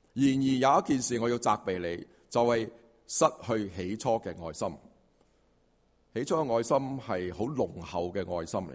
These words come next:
嘅，係不計較嘅愛心嚟嘅，係單純嘅愛心嚟嘅。耶穌話冇咗呢個單純嘅愛心，你對聖經好熟悉，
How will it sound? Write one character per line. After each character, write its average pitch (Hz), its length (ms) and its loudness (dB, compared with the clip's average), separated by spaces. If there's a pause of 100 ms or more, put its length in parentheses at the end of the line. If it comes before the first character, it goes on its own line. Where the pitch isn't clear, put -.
嘅， - 80 -18 (1200)
係 120 160 2
不 175 100 2 (120)
計 117 260 2
較 104 220 4
嘅 101 260 -2
愛 92 80 -4
心 110 140 -2 (120)
嚟 69 160 -10
嘅， 76 200 -10 (100)
係 120 120 -4
單 151 360 0
純 123 180 -2
嘅 98 80 -6 (160)
愛 92 120 -2
心 110 140 -4
嚟 92 180 -8
嘅。 71 120 -14 (540)
耶 123 80 0
穌 196 180 6
話 160 100 6
冇 143 200 6
咗 175 140 2
呢 196 60 4
個 175 80 6
單 180 260 6
純 143 160 0
嘅 139 140 2
愛 143 60 6
心， 165 320 2
你 135 140 2
對 139 180 2
聖 143 220 0
經 170 120 2
好 147 120 2
熟 123 220 2
悉， 156 200 2